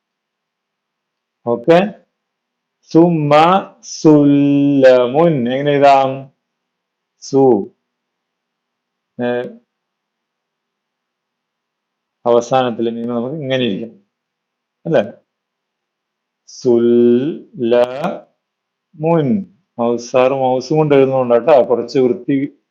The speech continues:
കുറവ് തോന്നുന്നേ. പിന്നെന്താ? ഹരിമുൻ. അത് ഒറ്റയ്ക്ക് എഴുതണം. നമ്മള് ഹാ ഇട്ടു റ, അല്ലേ?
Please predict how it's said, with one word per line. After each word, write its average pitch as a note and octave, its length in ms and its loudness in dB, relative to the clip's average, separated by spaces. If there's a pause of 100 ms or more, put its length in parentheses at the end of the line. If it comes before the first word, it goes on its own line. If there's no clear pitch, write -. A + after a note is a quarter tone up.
(100)
കുറവ് C3+ 320 2
തോന്നുന്നേ. B2+ 480 -2 (800)
പിന്നെന്താ? C3 380 2
ഹരിമുൻ. B2 1300 0 (100)
അത് F3 100 -2
ഒറ്റയ്ക്ക് D3 320 0
എഴുതണം. G#2 280 -2 (1080)
നമ്മള് B2+ 400 -6
ഹാ A#2 300 4
ഇട്ടു C3 640 0 (640)
റ, A#2+ 180 -2 (640)
അല്ലേ? C3+ 300 2